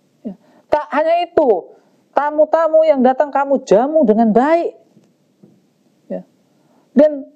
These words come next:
bukan hanya sampai di situ saja. Ya, bahwasanya Abu Bakar ini adalah orang yang sangat luar biasa. Ya. Masih banyak lagi kebaikan-kebaikan ada padamu, wahai Abu Bakar. Masya Allah.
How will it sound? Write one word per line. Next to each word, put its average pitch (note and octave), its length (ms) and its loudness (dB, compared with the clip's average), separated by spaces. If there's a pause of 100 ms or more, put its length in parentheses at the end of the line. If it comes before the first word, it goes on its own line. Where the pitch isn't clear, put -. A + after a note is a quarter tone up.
(120)
bukan C4 560 0
hanya A3+ 560 -2
sampai F3 560 -2
di D3+ 80 2
situ D#3 320 4
saja. B2 720 0 (460)
Ya, B2 160 4
bahwasanya C3 560 2
Abu C#3+ 240 -2
Bakar C#3+ 400 0
ini C#3+ 160 -2
adalah C3 320 -2
orang D#3 400 0
yang C3 240 0
sangat E3+ 560 -4 (160)
luar D3+ 320 2
biasa. C3+ 800 0 (960)
Ya. - 160 -20 (160)
Masih A3 560 -4
banyak B3 560 -2
lagi G#3 240 0
kebaikan-kebaikan A3 1200 0
ada G3+ 240 2
padamu, G#3+ 480 2
wahai F3+ 160 0
Abu D#3 160 -2
Bakar. D3 480 -4 (960)
Masya - 320 -20
Allah. - 400 -16